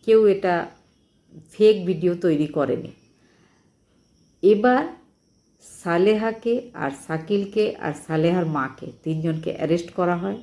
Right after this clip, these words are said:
জিজ্ঞাসাবাদ করা হয়। একটু কঠোরভাবে যখন জিজ্ঞাসাবাদ করা হয় আর ভিডিওর ব্যাপারটাও বলা হয়, তখন তারা বাধ্য হয়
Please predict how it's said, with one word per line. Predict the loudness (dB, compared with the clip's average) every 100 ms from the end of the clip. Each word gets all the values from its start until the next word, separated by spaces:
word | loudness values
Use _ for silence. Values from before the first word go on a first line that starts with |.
| -16 -6
জিজ্ঞাসাবাদ | -2 2 2 0 -2 -2 -2
করা | -4 -2
হয়। | -4 -6 -12 _ _
একটু | -4 -2 -4 -6 -4
কঠোরভাবে | 0 0 2 0 0 0 0
যখন | 0 -2 -4
জিজ্ঞাসাবাদ | -4 -4 -4 -4 -6 -6 -8
করা | -6 -2 -2
হয় | -2 -4 -6 -12 _ _
আর | -6 -6 -6
ভিডিওর | -6 2 4 4
ব্যাপারটাও | 2 -2 -6 -2 -2
বলা | 0 -2 -2
হয়, | -4 -10 -14 _ _ _
তখন | -8 -6 -8
তারা | -6 -4 -2
বাধ্য | -2 -4 -4 -4
হয় | -4 -2 -6